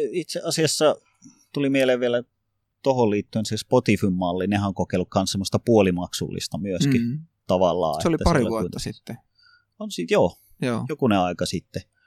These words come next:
Speaker 1: Mutta ei sekään tainnut itse asiassa, no ainahan nekin kokeilee tietenkin juttuja,
Speaker 2: Kyllä.
Speaker 1: mutta et lähinnä vaan, että ne saa niinku uusia kokeilijoita niillä premium-ominaisuuksilla,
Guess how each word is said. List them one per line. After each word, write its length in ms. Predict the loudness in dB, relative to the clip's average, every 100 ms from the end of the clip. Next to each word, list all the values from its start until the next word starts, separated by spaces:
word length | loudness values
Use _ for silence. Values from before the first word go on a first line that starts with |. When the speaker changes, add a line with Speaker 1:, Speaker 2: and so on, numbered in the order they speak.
| _ -8
Speaker 1:
Mutta 180 | 2
ei 80 | 2
sekään 260 | 4 4 4 6
tainnut 280 | 4 4
itse 200 | 0 -2
asiassa, 140 | -4 0
no 60 | 2
ainahan 300 | 4 4 2
nekin 220 | 2 2
kokeilee 500 | 2 4 2 2 -2
tietenkin 360 | -4 -4 -4
juttuja, 280 | -6 -4 -2
Speaker 2:
Kyllä. 160 | -2 -2
Speaker 1:
mutta 240 | -4 0
et 100 | 2
lähinnä 340 | 6 6 6 6
vaan, 260 | 6 4
että 200 | 0 -4
ne 120 | -6 -6
saa 220 | -6 -4
niinku 300 | -4 -4 -4
uusia 240 | -2 -2
kokeilijoita 720 | 2 2 4 4 2 -2 -4 -6
niillä 320 | -4 -4 -6 _ _ _ _ _
premium-ominaisuuksilla, 1500 | 6 6 8 4 6 6 6 4 0 -2 -4 -4 -6 -4 -6